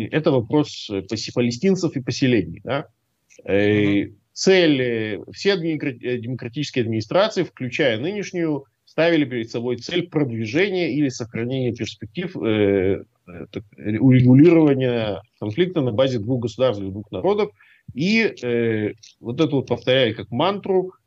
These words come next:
Speaker 1: тему о том, что еврейские поселения, они по определению являются, э, опасностью для этого урегулирования. Никакие там аргументы, что там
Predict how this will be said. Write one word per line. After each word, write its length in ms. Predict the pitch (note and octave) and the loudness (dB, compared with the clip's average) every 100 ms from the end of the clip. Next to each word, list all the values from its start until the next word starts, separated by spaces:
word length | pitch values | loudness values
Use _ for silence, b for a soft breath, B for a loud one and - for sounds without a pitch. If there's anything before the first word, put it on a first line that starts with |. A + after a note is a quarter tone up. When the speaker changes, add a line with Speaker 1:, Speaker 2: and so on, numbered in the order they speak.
| _ | _
Speaker 1:
тему 300 | - D#3+ D3+ | -2 0 2
о 60 | C3 | 0
том, 220 | - F3 | 0 -2
что 200 | D#3 - | -2 -2
еврейские 520 | A#2+ A#2+ D3 C3+ - | -2 2 0 0 -6
поселения, 600 | A#2+ G#2 - B2+ G3 G3 | -10 -10 -4 0 2 2
они 160 | D3 D3 | 0 -2
по 180 | - B2+ | 0 0
определению 840 | A#2+ A#2+ G#2+ G#2+ C#3 F#3+ F3+ D3 | 0 -8 -8 -6 -4 -2 -2 -2
являются, 840 | A2+ G#2 C#3+ D#3 D3+ D3 B2+ A#2+ G2 | -2 0 2 2 -2 0 0 0 -4
э, 260 | - F#2+ G2 | -6 -4 -4
опасностью 760 | G2+ - C#3 D3 D3 - B2+ | -6 -2 -2 0 -6 -6 -10
для 220 | G#2 A2+ | -2 2
этого 300 | B2 G#2 A2+ | 2 0 -6
урегулирования. 640 | G2+ G#2 G2+ B2 A#2 F#2 F#2+ | -4 -4 -2 -2 0 -2 -6
Никакие 440 | F#2+ B2+ C#3+ C3 A2+ | -8 -8 -2 0 2
там 200 | F#2+ - | 0 -2
аргументы, 500 | - G#2 A#2 G2+ G2+ | -4 -2 -2 -2 -6
что 320 | - F#2+ E2 - - | -4 -4 -4 -8 -10
там 160 | - | -12